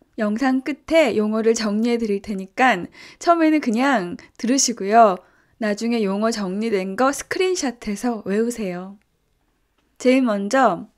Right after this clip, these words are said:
주식하면서 가장 많이 보게 되는 단어는 바로 피이일 거예요. 피이는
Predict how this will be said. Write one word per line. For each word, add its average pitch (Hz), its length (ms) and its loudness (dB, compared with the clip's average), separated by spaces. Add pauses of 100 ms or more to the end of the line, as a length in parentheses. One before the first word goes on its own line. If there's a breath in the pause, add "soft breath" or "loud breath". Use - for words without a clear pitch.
(120)
주식하면서 269 800 -2
가장 240 360 -2
많이 208 280 -2
보게 220 260 2
되는 214 300 -6
단어는 202 680 -4
바로 208 500 -4
피이일 226 920 -2
거예요. 185 640 -4 (1120)
피이는 240 720 0